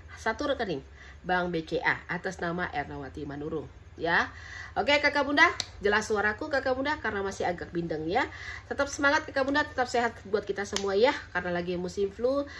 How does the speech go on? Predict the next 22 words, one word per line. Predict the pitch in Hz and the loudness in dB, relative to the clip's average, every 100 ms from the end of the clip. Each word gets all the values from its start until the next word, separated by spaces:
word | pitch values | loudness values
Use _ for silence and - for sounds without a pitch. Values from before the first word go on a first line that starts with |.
| - | -8
tetap | 180 180 | -6 -6
jaga | 180 165 170 | -4 -2 -2
kesehatan | 175 214 220 226 - 196 | -4 -4 2 2 2 -4
ya, | 156 | -4
Kakak | - - 170 | -8 -8 -6
Bunda, | 175 156 | -6 -6
aku | 165 | -8
sayang. | 170 165 165 - - - | -6 -4 -6 -8 -16 -10
Izin | 185 208 202 | 0 2 2
Sarah | 202 165 165 | 0 -4 -4
untuk | 170 | -6
spill. | - 156 120 - - - - - - - - - - - - - - - - - - - - - - - - - - - - - | -4 -2 -4 -8 -18 -18 -18 -18 -20 -20 -20 -20 -20 -18 -18 -18 -18 -20 -20 -20 -20 -20 -18 -18 -18 -18 -16 -16 -16 -18 -20 -14
Oke, | - 254 285 330 - - - - - | 2 6 6 4 -4 -12 -14 -16 -6
eh, | 226 240 240 233 233 | 0 2 2 0 -4
Kakak | 220 233 | -6 -4
Bunda, | 226 240 233 240 302 359 - - - - - - - - - - - - - - - - | -2 2 6 8 8 4 -8 -14 -16 -10 -8 -8 -12 -12 -12 -14 -16 -16 -16 -16 -16 -10
kita | - | -2
spill | 208 - - 226 | -2 -2 -2 0
dulu. | 208 214 208 233 269 269 277 277 - - - - - - - - - - - - - - - - - - - - - - - | 0 -2 2 2 4 2 2 0 -6 -8 -6 -6 -8 -14 -16 -18 -20 -20 -20 -20 -20 -20 -20 -16 -14 -14 -16 -20 -20 -16 -4
Ini | 277 | -2
si | 277 | 2
etroku. | 226 226 247 233 - 190 | 2 4 2 2 2 -2